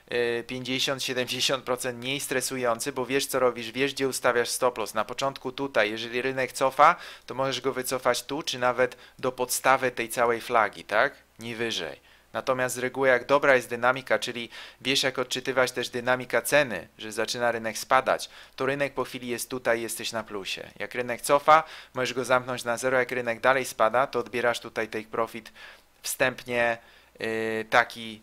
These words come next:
ustawiony, wstępnie, bo ten take profit tutaj ja będę zmieniał raz dotąd, raz niżej, sto pipsów niżej, sto pipsów to taki żarcik, tam dwadzieścia, pięćdziesiąt pipsów niżej może, tak? <laughs> Chyba, chyba że rynek naprawdę leci na łeb, na szyję,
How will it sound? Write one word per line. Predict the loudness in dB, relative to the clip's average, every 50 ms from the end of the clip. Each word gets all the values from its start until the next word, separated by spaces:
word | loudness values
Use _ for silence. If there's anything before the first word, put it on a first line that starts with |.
| _ _
ustawiony, | -12 -8 -6 -2 0 0 0 0 -2 -4 -4 -4 -6
wstępnie, | -6 0 4 4 4 4 4 -2 -12 -10 -8
bo | -6 -6
ten | -4 -4 -4 -2
take | -2 -2 -2
profit | 0 2 2 2 2 0 -10 -8
tutaj | -8 -4 0 0 2 2
ja | 2 0
będę | 0 -2 -4 -4 -4
zmieniał | -4 -4 -4 -2 0 2 2 4
raz | 4 2 2 2
dotąd, | 2 2 2 2 2 -2 -2 0
raz | 0 0 0 0 -2
niżej, | -6 -8 -6 -4 -4 -4 -4 -4
sto | -6 -6 -6 -8
pipsów | -8 -10 -12 -12 -12 -12 -12 -12
niżej, | -10 -8 -6 -4 -4 -4 -4 -6 -14 -20 -20 _ -14
sto | -10 -6 -6 -6
pipsów | -6 -8 -10 -10 -10 -10 -10
to | -10 -8
taki | -4 -2 -4 -4 -4 -4
żarcik, | 0 4 4 4 4 0 -8 -14 -10 -6
tam | -6 -6 -6 -8 -12 -20 -20 -20 -20 _
dwadzieścia, | 0 0 2 2 2 0 -2 -2
pięćdziesiąt | -2 -4 -6 -4 -4 -4 -4 -4 -6 -8
pipsów | -10 -14 -14 -14 -14 -14 -14
niżej | -12 -12 -10 -10 -10 -10 -12
może, | -12 -12 -10 -10 -8 -2
tak? | 0 2 2 2 0
<laughs> | -4
Chyba, | -8 -6 -2 -2 -2 -2 -4 -10 -16 -16 -16 -16 -16 -12 -8
chyba | -4 2 2 2 2
że | 2 0
rynek | -4 -2 -2 -2 -2 -2
naprawdę | -2 0 4 4 4 4 4 0
leci | 0 0 -2 -2 -4 -4
na | 0 0 2
łeb, | 2 0 -2 -2
na | -4 -2 -2
szyję, | -2 -2 -2 -4 -4 -8 -10 -14 -18